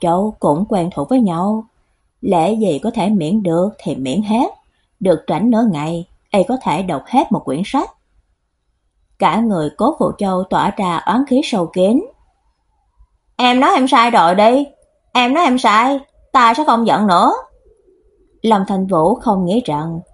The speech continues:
hành vi tự lấy khăn cưới xuống có gì là không ổn, nhưng thấy dáng vẻ Cố Phụ Châu như bị sét đánh, còn nói thêm một câu: "Nhưng ta còn chưa tẩy trang, cũng chưa cởi áo." Lâm Thanh Vũ có chút khó chịu,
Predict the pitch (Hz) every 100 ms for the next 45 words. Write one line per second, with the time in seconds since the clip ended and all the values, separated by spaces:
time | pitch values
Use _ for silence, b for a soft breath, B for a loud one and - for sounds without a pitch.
0 | _ - 160 147 185 180 180 151 151 190
1 | 285 262 170 185 254 - 202 214 359 -
2 | _ _ _ 220 269 392 226 131 - 185
3 | 185 160 151 185 339 _ - - - -
4 | 208 196 175 180 240 240 277 330 165 147
5 | - 226 381 208 127 - 185 170 185 -
6 | 143 - 294 262 202 269 494 _ _ _
7 | _ 196 139 120 165 285 277 156 117 -
8 | 160 175 196 214 - - _ _ _ _
9 | _ _ 170 170 175 170 160 160 131 -
10 | 170 165 151 - 151 165 185 202 _ _
11 | - 147 143 214 190 160 131 - 156 190
12 | 285 - _ _ _ _ _ _ _ _
13 | _ 226 214 196 196 180 185 147 - 269
14 | 277 302 240 285 - 170 156 165